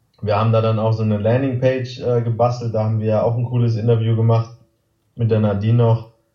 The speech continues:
ähm, wo das Ganze erklärt wird, was das ist und was man damit machen kann,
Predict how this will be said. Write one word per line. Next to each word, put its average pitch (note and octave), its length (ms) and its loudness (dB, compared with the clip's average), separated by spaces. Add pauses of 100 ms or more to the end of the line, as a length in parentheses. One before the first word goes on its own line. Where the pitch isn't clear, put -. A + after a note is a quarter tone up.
(460)
ähm, A2 320 0
wo A2 120 0
das A#2 260 0
Ganze A#2 680 2
erklärt A#2+ 580 -2
wird, A#2 360 0 (400)
was A#2 220 -2
das G#2+ 240 -6
ist - 680 -12
und A#2 840 0 (800)
was A#2+ 180 2
man A#2 140 2
damit G#2+ 240 0
machen B2 260 0
kann, A#2 520 0